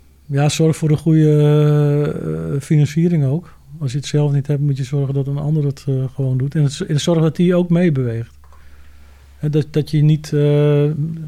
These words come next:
ja, eh, je moet ook een financier zoeken die bij je past.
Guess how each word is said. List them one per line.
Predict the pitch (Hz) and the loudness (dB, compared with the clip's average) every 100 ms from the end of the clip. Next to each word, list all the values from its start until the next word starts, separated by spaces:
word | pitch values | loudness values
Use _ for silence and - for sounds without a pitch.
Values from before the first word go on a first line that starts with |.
| 147 | -4
ja, | 147 151 120 - | 0 0 -2 -6
eh, | - 151 151 - - - - - - - - - - - - - 160 - | -10 -10 -10 -18 -20 -20 -20 -20 -20 -20 -20 -20 -20 -20 -20 -14 -14 -4
je | 165 160 | 0 2
moet | 170 | 4
ook | 180 | 2
een | 190 | 0
financier | 190 185 - 196 | 2 2 2 0
zoeken | - 156 143 | 0 -2 -2
die | 135 | -2
bij | 127 123 | 0 -2
je | |
past. | 123 120 113 - | -4 -6 -8 -14